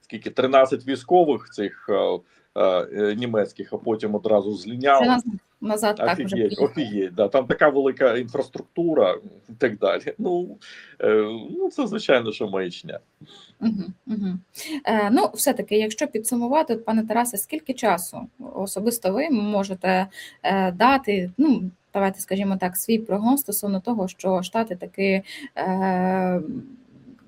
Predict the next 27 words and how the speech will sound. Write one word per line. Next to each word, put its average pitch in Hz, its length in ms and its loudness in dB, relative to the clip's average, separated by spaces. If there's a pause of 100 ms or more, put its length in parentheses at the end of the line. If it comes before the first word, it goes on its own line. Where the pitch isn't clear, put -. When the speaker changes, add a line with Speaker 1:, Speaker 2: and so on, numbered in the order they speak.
Speaker 2:
заберуть 190 720 2
Гренландію? - 640 -6 (1400)
Speaker 1:
Ну, 349 260 2
я 359 160 6
думаю, 220 320 4
судячи 147 420 -2
з - 40 -6
того, 135 280 8
як 117 240 4
вони, 110 440 2
о, 90 800 4
активність 90 580 -6
проявляють, 90 720 4
як 87 160 -2
вони 90 180 -4
педалюють 87 560 -4
це - 100 -8
питання, - 540 -2
е, 247 40 -10 (480)
ну, 101 440 2
не 170 120 0
виключено, 127 600 -2
що 98 280 0
рік, 123 200 -4
а 107 60 -2
може, 92 260 -2
два. 73 300 -4